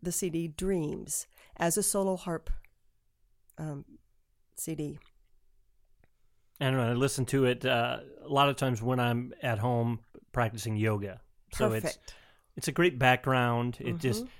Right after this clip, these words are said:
Speaker 2: it's powerful, yet it's, it flows.
Speaker 1: Mm-hmm.
Speaker 2: It's, um,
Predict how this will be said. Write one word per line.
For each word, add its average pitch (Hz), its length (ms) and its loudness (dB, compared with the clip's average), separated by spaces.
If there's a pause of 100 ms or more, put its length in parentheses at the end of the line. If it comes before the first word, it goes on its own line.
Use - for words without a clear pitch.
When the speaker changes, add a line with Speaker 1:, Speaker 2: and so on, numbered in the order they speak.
(260)
Speaker 2:
it's - 140 -4
powerful, 151 920 4
yet 123 400 2
it's, 123 540 -4 (320)
it 117 140 -10
flows. 135 960 2 (100)
Speaker 1:
Mm-hmm. 170 340 -4
Speaker 2:
It's, 165 440 -4
um, 110 500 -4